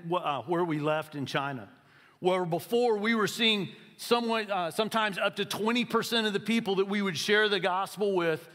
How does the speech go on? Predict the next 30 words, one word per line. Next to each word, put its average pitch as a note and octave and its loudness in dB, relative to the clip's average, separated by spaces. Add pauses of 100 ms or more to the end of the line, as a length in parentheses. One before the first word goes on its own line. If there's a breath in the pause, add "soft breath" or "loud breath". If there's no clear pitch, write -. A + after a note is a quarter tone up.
(260 loud breath)
over G3 2
a E3+ 0
short G#3 2
amount G3+ 0
of - -6
time F#3+ -2 (360 loud breath)
placing A3+ 2
their G#3 4
faith G#3+ 2
in G3 0
Jesus F#3+ 0
Christ. F#3 -2
And E3+ 2
when F#3+ 0
we F#3+ 0
moved G#3 2
to G#3 -2
Greece, G#3 -2 (160 loud breath)
we E3+ 0
would F#3+ 2
have G3+ 0
the F3+ -8
same A3+ 0
conversations G3+ 0
over F#3+ 2
the F3 -2
same G3 -2
strategies D#3+ -4
and D3+ -4
saw E3 -4